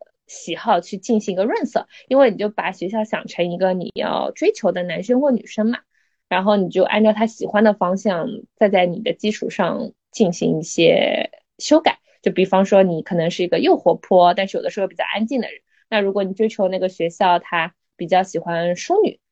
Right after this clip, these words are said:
那你就把你安静的那面大写特写，把你活泼的那面少写一点。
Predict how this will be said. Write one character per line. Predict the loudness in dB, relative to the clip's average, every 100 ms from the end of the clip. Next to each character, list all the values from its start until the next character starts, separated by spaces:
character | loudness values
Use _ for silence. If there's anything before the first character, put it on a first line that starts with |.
| -4
那 | -2 0
你 |
就 | 0
把 | 0 0
你 | 0
安 | 0 0
静 | 2 2
的 | 2
那 | 0
面 | 0 -2
大 | -2 -2
写 | -4
特 | -10 -10
写， | -8 -2
把 | 0
你 | 0 0
活 | 0 0
泼 | 2
的 | 2
那 | 2
面 | 0 0
少 | -2 -2
写 | -2
一 | -6
点。 | -8